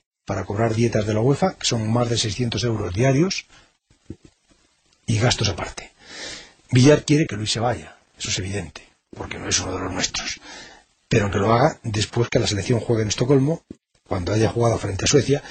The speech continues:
porque si ahora Luis se va, como decía antes, y España perdiera en Suecia con, con Del Bosque, por ejemplo, como seleccionador,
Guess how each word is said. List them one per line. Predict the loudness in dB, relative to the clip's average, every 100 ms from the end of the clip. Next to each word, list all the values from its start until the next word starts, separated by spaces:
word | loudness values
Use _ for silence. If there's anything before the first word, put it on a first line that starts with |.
| -16 -18 -10 2
porque | 2 4 2
si | 2 4
ahora | 6 6 4 -4 -10
Luis | -4 -2 0
se | -2
va, | -2 -4
como | -8 -14
decía | -12 -6 -4
antes, | -6 -10 -14 -16 _ _ _ -2
y | 2
España | 2 4 4 2
perdiera | -2 -2 -2
en | -2
Suecia | -2 -2 -2 -8
con, | -10 -12 -12 -14 -16 -20 -20 -20 -20 _ _
con | 0 2 2
Del | 2
Bosque, | 4 2 0
por | -4
ejemplo, | 0 0 -2
como | -4 -4
seleccionador, | -4 -2 0 2 2 -2